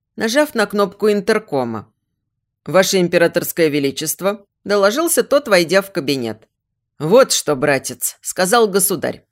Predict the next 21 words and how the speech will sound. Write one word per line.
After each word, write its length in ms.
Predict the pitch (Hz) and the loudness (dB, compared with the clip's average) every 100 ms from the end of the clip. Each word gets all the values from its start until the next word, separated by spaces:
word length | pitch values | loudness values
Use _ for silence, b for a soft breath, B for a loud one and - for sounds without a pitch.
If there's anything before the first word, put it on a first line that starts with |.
| _ _ | _ _
"свяжись-ка 640 | - 175 185 302 320 - | -4 0 2 2 0 -2
ты 120 | - 240 | 0 0
с 80 | |
нашим 420 | 214 226 220 208 170 | 2 2 2 0 0
канцлером 800 | 190 208 214 - 135 123 123 117 | 2 2 0 0 -2 -2 -4 -8
и 120 | 147 | -10
передай, 480 | 175 170 170 165 233 | -4 -2 0 2 2
что 200 | - - | 2 -2
я 180 | 185 170 | 0 2
лично 440 | 156 240 - 170 | 0 -2 -4 -2
желаю 360 | 143 170 165 156 | 0 2 4 4
видеть 320 | 175 202 185 | 0 -4 -4
у 40 | 160 | -4
себя 300 | - 160 196 | -2 0 2
весь 240 | 180 175 | 2 0
кабинет. 580 | - 151 147 117 113 _ _ _ - | -2 -2 -2 -4 -8 _ _ _ -12
Завтра 460 | 160 220 220 170 | 0 2 2 0
после 360 | 143 170 175 170 | 0 0 2 2
обеда. 480 | 160 135 120 - - _ _ _ | 2 0 -4 -8 -12 _ _ _
Хочу 380 | - 220 254 285 | -4 -2 -2 -2
знать, 420 | 208 143 110 | 0 0 -2